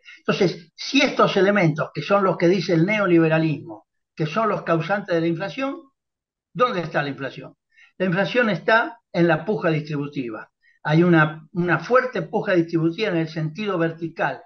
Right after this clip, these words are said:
capital-trabajo, pero también en el sentido horizontal, al interior de las distintas fracciones del capital, para ver quién se apropia de una mayor torta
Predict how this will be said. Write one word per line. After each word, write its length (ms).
capital-trabajo, 1120
pero 260
también 560
en 140
el 140
sentido 480
horizontal, 760
al 180
interior 600
de 100
las 100
distintas 580
fracciones 520
del 160
capital, 680
para 220
ver 240
quién 260
se 160
apropia 540
de 100
una 140
mayor 540
torta 580